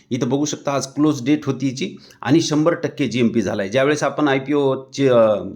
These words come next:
बातमी होती, त्या जो व्हिडिओ बनवला, त्याच्यामध्ये अठ्ठ्याहत्तर टक्के जीएमपीची, अ, त्यावेळेस होता. आता तो शंभर टक्के झालेला आहे. आज तुम्ही कदाचित भरला असेल, कारण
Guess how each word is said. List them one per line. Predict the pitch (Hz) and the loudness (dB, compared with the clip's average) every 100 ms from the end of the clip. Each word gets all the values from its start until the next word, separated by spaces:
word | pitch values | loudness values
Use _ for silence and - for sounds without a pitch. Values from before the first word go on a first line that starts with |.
| - | -14
बातमी | 113 110 123 131 | -6 -2 0 2
होती, | 147 135 139 - | 2 2 -2 0
त्या | 139 | 0
जो | 107 101 139 | 0 -2 -2
व्हिडिओ | 120 143 160 | 2 2 4
बनवला, | 165 135 98 87 - - | 2 2 0 -4 -12 -8
त्याच्यामध्ये | 156 196 202 185 | -4 0 0 -2
अठ्ठ्याहत्तर | 156 - 202 202 | -4 -4 -4 -2
टक्के | 190 185 - | -4 -2 -2
जीएमपीची, | 151 139 151 147 147 - 175 214 - _ _ | -2 2 0 0 -6 -6 -8 -8 -14 _ _
अ, | - 123 117 110 92 87 - - | 0 2 2 -2 -4 -8 -8 0
त्यावेळेस | 151 156 147 | 2 2 0
होता. | 127 190 - - - | -2 -4 -6 -16 -6
आता | 127 185 | -2 -2
तो | 185 | -4
शंभर | 185 147 151 156 | -4 -2 0 -2
टक्के | 147 139 | -4 -4
झालेला | 131 127 123 117 | -4 -2 0 0
आहे. | 110 | 0
आज | 104 - | -2 -6
तुम्ही | - _ 185 214 226 - | -18 _ 2 2 0 -4
कदाचित | - 156 160 175 - - - | -2 -2 0 -2 -4 -16 -4
भरला | 135 160 | 0 0
असेल, | 165 175 180 175 - | 0 -2 -4 -4 -2
कारण | 143 151 | -2 -2